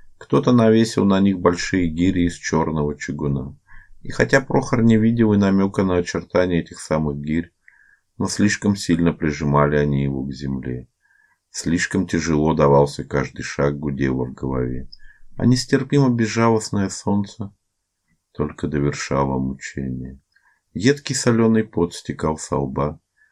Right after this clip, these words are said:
разъедая собой глаза. Прохор все время вытирал его рукой, но помогало ненадолго. И вновь горячая влага оставляла его без зрения.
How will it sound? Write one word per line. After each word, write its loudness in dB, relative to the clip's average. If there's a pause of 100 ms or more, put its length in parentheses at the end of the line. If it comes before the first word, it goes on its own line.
(200)
разъедая 2
собой -2
глаза. -4 (640)
Прохор 2
все 0
время 6
вытирал 4
его 0
рукой, -8 (380)
но -2
помогало 4
ненадолго. -4 (480)
И 0
вновь 2
горячая 4
влага 2
оставляла 0
его -2
без -4
зрения. -8